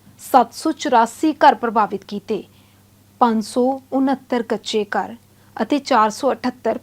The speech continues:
ਪੱਕੇ ਘਰ ਪੂਰੀ ਤਰ੍ਹਾਂ ਮਲਬਾ ਬਣ ਚੁੱਕੇ ਨੇ, ਜਦੋਂ ਕਿ ਇੱਕ ਹਜ਼ਾਰ ਪੈਂਤੀ ਕੱਚੇ ਪੱਕੇ ਘਰ ਕਾਫੀ ਨੁਕਸਾਨੇ ਗਏ ਨੇ ਤੇ ਦੋ ਹਜ਼ਾਰ ਸੱਤ ਸੌ ਦੋ ਘਰਾਂ ਦਾ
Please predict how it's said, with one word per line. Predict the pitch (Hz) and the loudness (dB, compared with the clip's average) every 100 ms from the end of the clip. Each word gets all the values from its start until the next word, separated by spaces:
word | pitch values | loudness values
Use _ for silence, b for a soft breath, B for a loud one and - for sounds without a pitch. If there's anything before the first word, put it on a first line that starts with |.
| _ | _
ਪੱਕੇ | 196 - 254 | 0 0 -4
ਘਰ | 233 214 214 | -2 -4 -6
ਪੂਰੀ | - - 302 320 | -8 -2 2 2
ਤਰ੍ਹਾਂ | 339 339 285 | 4 6 6
ਮਲਬਾ | 262 226 202 208 | 4 0 0 -2
ਬਣ | 190 196 | -4 -8
ਚੁੱਕੇ | 196 - - - | -8 -8 -6 -8
ਨੇ, | - - b b - | -10 -18 b b -2
ਜਦੋਂ | 220 233 311 | 2 4 2
ਕਿ | 320 | 0
ਇੱਕ | 302 - 277 | -4 -2 -2
ਹਜ਼ਾਰ | 220 196 226 233 | -2 0 2 2
ਪੈਂਤੀ | 262 240 208 196 233 269 - | 0 -4 -4 -4 -8 -10 -6
ਕੱਚੇ | 269 269 349 349 | -4 0 2 2
ਪੱਕੇ | 262 233 226 | 0 -2 -2
ਘਰ | 214 214 185 - | -2 -4 -6 -2
ਕਾਫੀ | 277 262 311 | 0 0 0
ਨੁਕਸਾਨੇ | 269 226 - 214 208 202 | -2 -4 -6 -6 -6 -6
ਗਏ | 185 190 | -8 -10
ਨੇ | 185 - b b b b - | -10 -10 b b b b -2
ਤੇ | |
ਦੋ | 254 190 247 285 277 | 0 2 2 2 2
ਹਜ਼ਾਰ | 240 269 | 6 4
ਸੱਤ | 269 254 226 | 4 -2 -2
ਸੌ | - 269 | -4 -6
ਦੋ | 196 - 247 285 285 | -6 -4 -2 0 0
ਘਰਾਂ | 285 240 190 | 0 0 -2
ਦਾ | 185 190 | -6 -10